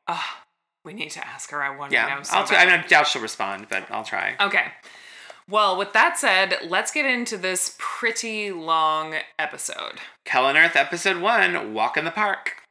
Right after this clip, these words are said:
Speaker 1: Ooh, boy. So I can already tell that my trope of our next eight episodes of <laughs> Hell on Earth is that this show stresses me out. <laughs> This is a really rough beginning to it, to be fair.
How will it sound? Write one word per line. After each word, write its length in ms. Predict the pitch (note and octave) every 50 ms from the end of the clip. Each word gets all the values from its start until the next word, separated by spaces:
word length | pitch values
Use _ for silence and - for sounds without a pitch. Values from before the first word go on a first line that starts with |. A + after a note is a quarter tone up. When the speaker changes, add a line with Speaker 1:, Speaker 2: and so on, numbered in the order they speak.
| _ _ -
Speaker 1:
Ooh, 200 | E3 F3+ F#3 E3+ - - - - _ _ -
boy. 400 | D3+ F3 - - - - - - - - - - - - -
So 160 | - - A#3+
I 60 | A#3+ A#3+
can 120 | D4 C4
already 260 | C4 C#4 E4+ F#4 F4+
tell 200 | C4+ D4+ B3 A3
that 160 | F#3+ F#3+ D3+
my 140 | D#3+ F3 F3
trope 520 | F3 - - - G3 F3 F3+ F3 - - - -
of 200 | F3 E3 E3 D#3+
our 140 | E3 D#3+ E3
next 340 | D#3+ D#3 D#3+ D#3+ - - - -
eight 180 | D#3+ D#3+ D#3+
episodes 540 | - D3+ D3 - D3+ - D3 C#3+ C#3+ C#3+ -
of 200 | - - D#3 -
<laughs> 20 |
Hell 240 | - - - - -
on 80 | G3+ F3+
Earth 260 | - E3+ E3+ E3 -
is 120 | - F3 E3+
that 160 | F3+ E3 E3
this 120 | F#3 F3+ F3
show 180 | - G3+ F#3
stresses 500 | F3+ - - F#3 E3 D#3 - E3+ D#3 D3
me 120 | E3 E3 D#3
out. 280 | C#3+ C3+ B2 C#3 - - - _ _ _ -
<laughs> 360 | - - - - - - - - - - - - - - - - A#4 E4
This 160 | - F4 F4 G4+
is 140 | B4 G#4
a 160 | F4+ G4+ D#4 C4+
really 240 | C#4+ C4+ C4+ C4
rough 340 | A3 G3 G#3 G3+ G3+ G3+ G3+
beginning 480 | F#3+ G#3 F#3+ - G#3 G#3 F3 D3+ C#3 E3
to 160 | D#3+ F3 D#3+ C3
it, 140 | B2+ A#2+ A2+
to 100 | - F3
be 120 | E3+ E3+
fair. 380 | E3 - E3+ D#3+ B2 A#2+ - -